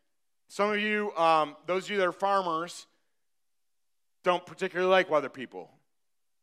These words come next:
Uh, I grew up on a farm, as you all know, and my dad would, uh, hear the predictions of sun all week, and he would go out and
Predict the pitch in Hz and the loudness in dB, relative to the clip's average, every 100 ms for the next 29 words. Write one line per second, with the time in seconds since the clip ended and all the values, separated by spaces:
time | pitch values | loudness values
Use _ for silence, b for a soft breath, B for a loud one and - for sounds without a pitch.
0 | _ _ - 147 139 139 165 190 196 185 | _ _ 2 6 6 6 4 4 4 4
1 | 180 170 185 185 180 170 147 147 160 175 | 4 0 0 2 0 0 0 0 0 2
2 | 170 175 175 175 175 - 151 147 151 165 | 4 2 2 2 0 -2 -2 -2 2 0
3 | 175 165 170 156 156 147 143 147 135 127 | 4 4 4 2 2 2 -2 0 2 2
4 | 127 175 180 175 160 - 151 185 233 - | -2 -4 -2 0 -2 -4 -4 0 0 -2
5 | 170 143 151 180 - - b b b 165 | -6 -6 -8 -10 -12 -14 b b b 4
6 | 165 156 - - - - - 220 202 175 | 6 6 0 -20 -18 -12 0 4 4 4
7 | 175 175 180 175 208 175 - 147 160 160 | 0 2 2 0 -2 -2 -6 -10 -6 -6
8 | 160 180 185 165 | 2 8 8 8